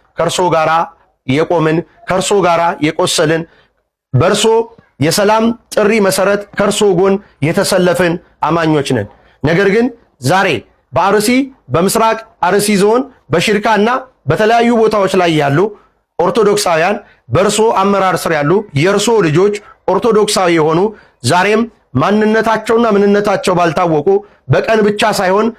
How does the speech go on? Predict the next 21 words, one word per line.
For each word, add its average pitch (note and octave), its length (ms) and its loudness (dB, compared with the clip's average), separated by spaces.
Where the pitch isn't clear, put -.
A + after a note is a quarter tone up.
በሌሊትም G#3+ 480 2
ጭምር G#3+ 300 0
አንገታቸው F3 560 0
እየተቆረጠ D3+ 520 -2
ይገኛል። C3 440 -2
ክቡር G3 240 0
ጠቅላይ F3+ 340 0
ሚኒስትር E3+ 380 0
አብይ D#3+ 300 0
አህመድ D#3+ 340 0
አሊ፣ D3 160 0
የኢትዮጵያ E3 420 0
ጠቅላይ E3+ 320 0
ሚኒስትር፣ C#3 380 -2
እርሶ G#3 200 0
የጀመሩትን A3+ 640 0
የለውጥ A3 340 2
ጎዳና F#3 340 2
ከእርሶ G#3+ 280 -2
ጋራ G#3+ 240 0
የተሰለፈው G3+ 640 0